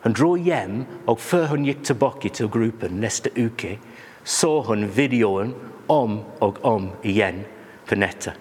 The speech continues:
och skönte att hon aldrig hade förstått hvem Jesus egentlig er. Så kom de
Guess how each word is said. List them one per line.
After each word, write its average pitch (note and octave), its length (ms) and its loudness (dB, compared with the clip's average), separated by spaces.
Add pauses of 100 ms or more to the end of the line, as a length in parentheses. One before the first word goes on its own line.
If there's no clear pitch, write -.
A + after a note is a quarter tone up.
(840)
och A#2+ 120 4
skönte D#3+ 480 2
att - 180 -4
hon G#2+ 220 0
aldrig C3 480 2
hade G2 240 -4
förstått - 600 -4 (460)
hvem A2 220 2
Jesus G#2 600 -2
egentlig F#2 380 2
er. E2+ 160 -4 (1300)
Så F#3 240 2
kom C#3+ 300 2
de G#2 260 2